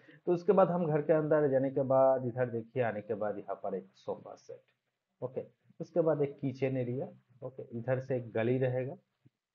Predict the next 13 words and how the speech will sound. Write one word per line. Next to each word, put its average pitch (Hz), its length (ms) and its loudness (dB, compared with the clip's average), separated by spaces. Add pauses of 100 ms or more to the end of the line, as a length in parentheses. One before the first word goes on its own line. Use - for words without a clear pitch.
(180)
passage, 123 320 -6 (640)
इधर 123 220 0
से 123 140 -4
एक 131 160 -6
passage 120 340 -4
रहेगा। 120 300 -2
तो 240 160 2
इस 202 220 6
passage 165 360 0
से - 160 0
आप 147 200 4
stair 117 440 2
के 123 180 -2